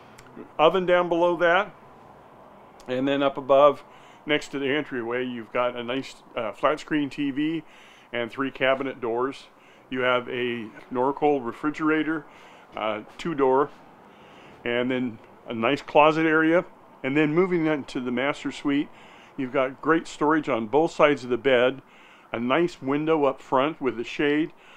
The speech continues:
storage up above, and of course the bed lifts up, uh, for storage with pass-through all the way across the front.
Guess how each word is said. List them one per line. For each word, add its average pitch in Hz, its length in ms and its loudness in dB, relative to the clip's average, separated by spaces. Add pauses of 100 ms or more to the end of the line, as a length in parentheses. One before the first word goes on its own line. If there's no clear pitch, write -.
(500)
storage 175 520 4
up 165 160 2
above, 135 440 4
and 120 140 -4
of 123 60 -8
course 123 280 -4
the 127 100 -8
bed 131 280 2
lifts 123 260 -4
up, 147 260 2 (640)
uh, 110 220 -4
for 117 260 -6 (240)
storage 135 520 2
with 127 180 -4
pass-through 139 520 -2
all 120 200 2
the 127 60 2
way 117 180 0
across 110 420 -4
the 113 80 -12
front. 120 400 -2